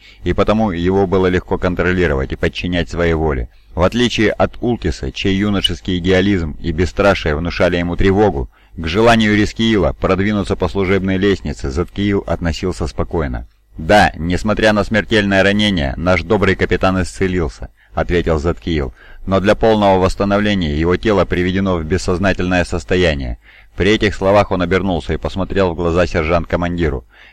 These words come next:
«Некоторое время Байлан не сможет выполнять свои обязанности, и это укрепляет твои позиции в моем штабе. Мой лорд, я не хотел...» «Нет, конечно нет, Рискиил», — невесело усмехнулся Заткиил. «Ты пострадал ради нашего дела, и твоя жертва не останется без вознаграждения.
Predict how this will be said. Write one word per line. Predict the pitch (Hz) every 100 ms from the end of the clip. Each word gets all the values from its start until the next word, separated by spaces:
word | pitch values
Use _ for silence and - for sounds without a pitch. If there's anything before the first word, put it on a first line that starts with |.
| -
«Некоторое | 92 110 110 104 104
время | 101 107 85
Байлан | 76 95 98 98
не | 98
сможет | - 104 87 80
выполнять | 80 85 90 85
свои | - 82
обязанности, | 82 80 85 71 69 69 - -
и |
это | 101 117 - 80
укрепляет | 80 - 98 104 107 92
твои | 90 92
позиции | 92 90 101 98 90
в | 78
моем | 85 87 87
штабе. | - 87 69 62 65
Мой | 90 107
лорд, | 110 107 82 -
я | 80 87
не | 104
хотел...» | 95 101 107 98 85 _ _ _
«Нет, | 92 110 101
конечно | 87 98 104 90 90
нет, | 90 80
Рискиил», — | 80 80 - 87 80 67 -
невесело | 87 92 92 - 85
усмехнулся | 82 90 82 87 82 -
Заткиил. | 73 80 - 82 71 - - - -
«Ты | 95
пострадал | 107 - 107 107 107 101
ради | 101 101
нашего | 101 92 98
дела, | 98 95 76 67
и | 78
твоя | 87 92 90
жертва | 104 90 78
не | 78
останется | 85 85 98 87 71 78
без | 80
вознаграждения. | 78 82 80 82 80 73 78 67 62